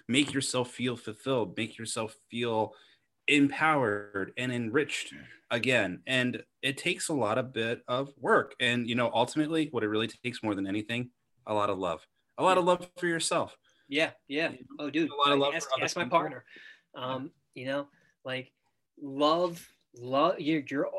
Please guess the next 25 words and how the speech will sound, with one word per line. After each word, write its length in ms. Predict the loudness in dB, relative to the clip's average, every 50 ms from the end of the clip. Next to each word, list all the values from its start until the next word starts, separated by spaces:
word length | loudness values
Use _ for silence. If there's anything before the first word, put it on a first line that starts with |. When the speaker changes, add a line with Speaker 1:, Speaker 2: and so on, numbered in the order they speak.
| -4 -2
Speaker 2:
you're 160 | 0 0 2
only 200 | 2 2 2 2
born 680 | 2 2 2 2 2 2 2 2 0 0 -2 -4 -8 -10 -14 -14
with 360 | -10 -6 -4 -4 -4 -4 -8 -16 -20 _ _ _ _ _ _ _ _ _ _ _ _ _ _ _ _ -8 2
untapped 1300 | 4 4 6 6 4 0 -2 -2 -4 -6 _ _ _ _ _ -10 -2 2 4 4 4 4 2 -4 -12 -18 _ _ _ _ _ _ _ _ _ _ _
love. 540 | -4 0 4 6 6 6 6 4 0 -6 -10 -10
It's 180 | -10 -8 -4
just, 240 | -2 -2 -2 -2 -6 -8 -2
that's 180 | -2 -2 -2 -2 -2 2
all 220 | 8 8 10 10
you 260 | 10 10 10 10 10 10
are. 340 | 10 8 6 2 -2 -6 -12 _ _ _ -20 -20 -20 -12 -8
Speaker 1:
Yeah. 80 | -8 -8 -8 -8 -8 -2
Speaker 2:
And 520 | 2 4 6 6 6 4 2 0 -4 -6 -8 -14 -16 -14 -12 -8 -4 0
everything 440 | 0 4 6 6 6 8 6 6 6
else 180 | 6 4 4
kinda 280 | 2 0 0 0 0 0
weasels 440 | 0 6 8 8 10 10 8 4 2
its 140 | -2 -2
way 240 | 0 0 2 2 0
into 200 | -2 -4 -4 -4
your 140 | -4 -2 -2
head. 320 | -2 -4 -4 -4 -6 -10 _ _ _ -20 -20 -20 -20 -20 -20 _ _ _ _ -10 -6 0
Speaker 1:
True. 200 | 2 2 2 2
Speaker 2:
Uh, 100 | 0